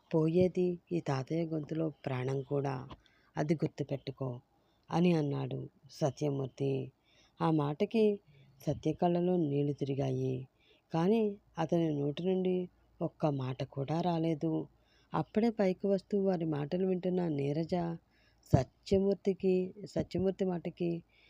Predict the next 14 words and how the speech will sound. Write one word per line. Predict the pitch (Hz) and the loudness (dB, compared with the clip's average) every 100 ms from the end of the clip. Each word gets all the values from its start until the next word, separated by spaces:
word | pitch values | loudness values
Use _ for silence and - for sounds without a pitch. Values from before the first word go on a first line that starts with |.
| _ - | _ 0
విరక్తిగా | 160 139 - - 156 175 | 2 2 0 -2 0 0
పెదవి | - 156 160 | 0 0 2
విరిచి, | 160 147 - 202 208 180 _ _ _ _ _ _ - | 0 -2 -4 0 0 -2 _ _ _ _ _ _ -8
"చాలా | - 139 135 | -2 0 0
లేట్ | 147 135 135 143 | 0 0 0 4
అయిపోయింది | 175 165 165 156 143 | 2 2 2 0 0
తాతయ్య. | 139 131 135 131 131 - _ _ - _ - | -4 -4 -4 -4 -6 -12 _ _ -20 _ -4
మా | 156 | 0
మధ్య | 139 131 120 175 175 | 0 -2 0 0 2
బంధం | 170 175 170 165 147 | 0 0 -2 -6 -4
బీటల | 143 139 143 151 | -2 -2 0 2
వారి, | 151 151 151 147 _ _ _ - | 4 4 0 -2 _ _ _ -4
అది | 165 165 | 0 0
తిరిగి | - 170 185 196 | 0 0 2 2